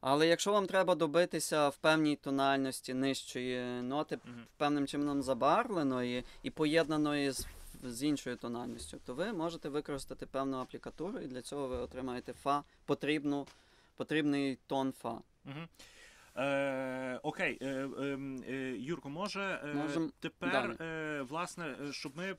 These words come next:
Speaker 2: е, там, наприклад, е, могли, е, порівняти якісь, е, ну, е, тобто загалом,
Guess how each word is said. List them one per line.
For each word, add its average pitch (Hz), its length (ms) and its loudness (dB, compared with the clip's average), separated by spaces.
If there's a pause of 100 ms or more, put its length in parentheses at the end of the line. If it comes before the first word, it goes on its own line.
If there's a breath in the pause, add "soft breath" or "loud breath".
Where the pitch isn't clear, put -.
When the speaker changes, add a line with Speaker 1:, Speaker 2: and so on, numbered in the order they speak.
(120)
Speaker 2:
е, 143 180 -6
там, 147 260 -8
наприклад, 143 420 -2 (160)
е, - 300 12 (220)
могли, 156 540 6 (440 loud breath)
е, 127 300 -2
порівняти 156 600 -2
якісь, 139 680 -8
е, 123 640 -4 (240)
ну, 143 260 -8 (180)
е, 113 360 -10
тобто - 400 -8
загалом, 147 720 -6